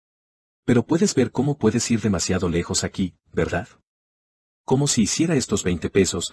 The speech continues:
entonces eso no es tan útil, ¿verdad? Esto parece un desastre, ¿verdad? Si lo llevo a treinta pesos,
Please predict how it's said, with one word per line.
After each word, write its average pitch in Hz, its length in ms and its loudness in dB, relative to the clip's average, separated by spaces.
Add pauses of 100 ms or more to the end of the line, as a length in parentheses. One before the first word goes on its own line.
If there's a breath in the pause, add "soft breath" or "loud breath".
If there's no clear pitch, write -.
(160 soft breath)
entonces 127 540 0
eso 135 200 2
no 95 200 0
es 85 140 -2
tan 87 180 -2
útil, 104 320 -2 (160)
¿verdad? 85 340 -4 (240)
Esto 160 320 2
parece 107 380 2
un 98 120 2
desastre, 87 640 -2 (180)
¿verdad? - 380 -4 (1080)
Si - 220 2
lo 107 100 4
llevo 147 260 2
a 147 60 0
treinta 104 300 0
pesos, - 480 0